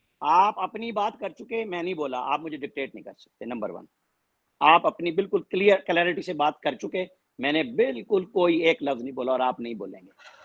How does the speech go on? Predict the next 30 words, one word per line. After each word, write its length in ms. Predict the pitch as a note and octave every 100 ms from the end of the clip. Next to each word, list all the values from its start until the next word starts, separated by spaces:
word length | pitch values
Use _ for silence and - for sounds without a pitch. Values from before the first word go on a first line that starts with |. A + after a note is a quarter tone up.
| -
ये 100 | D3
कोई 160 | F3 G#3+
तरीकाकार 540 | G#3 F3 F3+ F3 D#3+
नहीं 140 | D#3 D3
है 140 | C3+ _ _
कि 80 | E3+
मैंने 280 | D#3 E3+ A3+
सवाल 300 | G#3+ A3 A3+
किया, 280 | G3 A#3 G#3
मुझे 260 | F#2 A#2+
जवाब 280 | A#2+ C3+ C#3+
दें, 120 | D#3+
सवाल 320 | D#3+ D#3 F3 F#3+
वो 160 | A#3
कर 160 | A3+ A3
रहा 100 | A3
है, 60 |
जवाब 260 | F3 D#3+ D#3
मैं 220 | E3 F#3+
दूं। 100 | F3+ - _ _ -
भाई, 140 | F#3 D#4
मैं 220 | G#3 C4+
अपनी 240 | D4+ G4
बात 220 | E4+ D4 B3
करूंगा, 240 | C4 D#4
आप 180 | D#4 D4+
अपनी 200 | C4 F4+
बात 200 | A#3+ -
कर 80 | D3
चुके। 380 | - - _